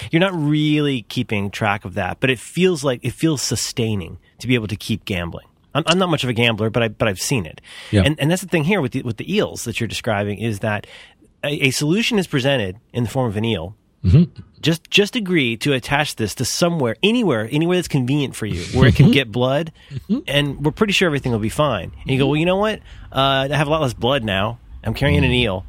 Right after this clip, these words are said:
Speaker 1: and it's still not working." They go, "Oh, it's no problem at all. We'll just, we'll just give you another eel."
Speaker 2: Here's another eel. That, the thing is, these eels are small.
Speaker 1: Mm-hmm.
Speaker 2: They're, you
Speaker 1: See,
Speaker 2: know.
Speaker 1: people, the, the listener is imagining an eel like a fantastical eel,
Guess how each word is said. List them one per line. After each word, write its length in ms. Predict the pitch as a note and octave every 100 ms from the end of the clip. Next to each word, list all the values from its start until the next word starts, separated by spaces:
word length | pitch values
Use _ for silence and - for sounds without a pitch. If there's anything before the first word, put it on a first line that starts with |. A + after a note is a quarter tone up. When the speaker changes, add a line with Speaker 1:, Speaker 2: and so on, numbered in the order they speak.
| -
Speaker 1:
and 80 | -
it's 100 | A#2+
still 120 | -
not 120 | B2+ A2+
working." 240 | C#3 B2
They 80 | G#2+
go, 60 | A2
"Oh, 220 | F#3+ D3
it's 200 | D3 -
no 80 | D#3
problem 280 | F3+ D#3 D#3+
at 60 |
all. 200 | F3 G#2 -
We'll 100 | C#3
just, 180 | D#3 D3
we'll 80 | C3+
just 80 | B2
give 100 | C3
you 40 |
another 200 | A#2+ G#2+
eel." 280 | C3 A2+ - -
Speaker 2:
Here's 240 | A#2+ C3+
another 300 | D3 C#3 C#3
eel. 280 | G3 C#3 A#2+
That, 220 | B2 C#3+
the 220 | C3+ C#3 F#3
thing 120 | B3+
is, 100 | G#3
these 220 | E3 C#3+ C#3
eels 240 | D3+ C#3
are 120 | F2+
small. 640 | - - E2 D#2 D#2 D2+ - _ _ _ _ _ -
Speaker 1:
Mm-hmm. 300 | A#2 G#2+ G2+ F#2+ _
Speaker 2:
They're, 140 | A#2+ A#2
you 360 | A2+ D3 D#3
Speaker 1:
See, 100 | B2
Speaker 2:
know. 60 | G#2+
Speaker 1:
people, 220 | A#3 G#3
the, 100 | F#3
the 120 | E3+
listener 360 | F3 C4 A#3 D3+
is 80 | C3+
imagining 640 | C3+ D3 E3 C3 A#2+ A2
an 140 | A#2+
eel 240 | B2+ B2 A#2+
like 100 | G#2+
a 20 |
fantastical 720 | B2 A2+ D3+ D#3 - - D#2+ - _ -
eel, 300 | G2 F#2+